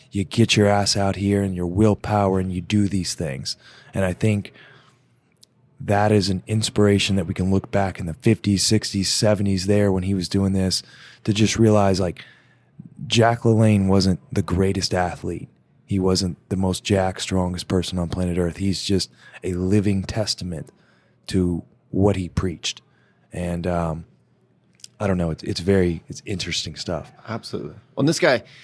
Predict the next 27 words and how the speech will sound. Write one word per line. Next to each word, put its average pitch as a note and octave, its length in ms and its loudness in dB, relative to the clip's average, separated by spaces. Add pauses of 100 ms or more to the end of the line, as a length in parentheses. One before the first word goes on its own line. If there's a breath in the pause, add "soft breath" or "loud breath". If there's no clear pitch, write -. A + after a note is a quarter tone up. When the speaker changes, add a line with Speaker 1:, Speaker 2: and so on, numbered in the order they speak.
(120 loud breath)
Speaker 2:
he D3 200 -2
lived B2 600 4 (120)
a F#2 380 -2 (100)
life G2 380 -4
like F#2 180 -6
this. - 360 -10
I G#2+ 40 -8
mean, G#2+ 80 -4
he's B2 200 -2
doing A#2 340 2
these G2 220 -4
things F#2 420 -4
into G2+ 280 -4
his E2 120 -6
seventies, E2+ 840 -4
Speaker 1:
Mm-hmm. G#2 500 4
Speaker 2:
lived G2+ 260 2
a F#2 280 -2
healthy A#2 500 -4
life F2+ 420 -2
into G#2 300 -4
his E2+ 180 -4
nineties F2+ 540 -4
when F2 140 -8
Speaker 1:
Yeah. F2 140 0
Speaker 2:
he E2+ 40 -8
died. E2 440 -4